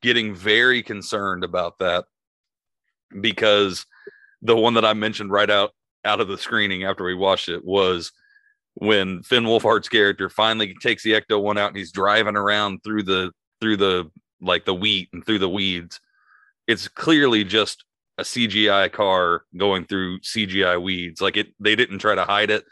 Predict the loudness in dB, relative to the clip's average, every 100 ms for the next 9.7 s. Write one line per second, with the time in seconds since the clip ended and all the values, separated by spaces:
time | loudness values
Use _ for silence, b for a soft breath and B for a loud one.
0 | b b b 0 2 4 0 -2 -2 0
1 | -2 -2 -2 0 2 0 -2 -6 0 2
2 | 4 2 0 -2 -4 0 2 2 -2 -6
3 | -6 -6 -6 -6 -6 -4 -4 -6 -10 b
4 | b b b -8 -4 2 4 4 0 -2
5 | 0 0 -2 -6 -2 -2 -2 -4 -4 -4
6 | -2 -2 -2 0 -2 -2 -2 -2 -2 -8
7 | -8 -8 -6 -4 -2 -4 -6 -2 -2 -2
8 | _ _ _ _ _ _ _ _ _ _
9 | 0 2 0 0 0 0 -8